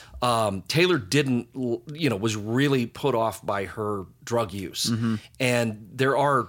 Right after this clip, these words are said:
Speaker 1: there have been a lot of stories about, you know, he did try to get,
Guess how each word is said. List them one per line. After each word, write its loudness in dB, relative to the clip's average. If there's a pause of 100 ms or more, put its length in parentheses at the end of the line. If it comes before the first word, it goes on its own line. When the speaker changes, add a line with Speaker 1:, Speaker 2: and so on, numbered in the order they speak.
Speaker 1:
there 2
have 0
been 4
a 2
lot 2
of -2
stories 2
about, -2
you -8
know, -2
he -4
did 0
try 2
to -2
get, -2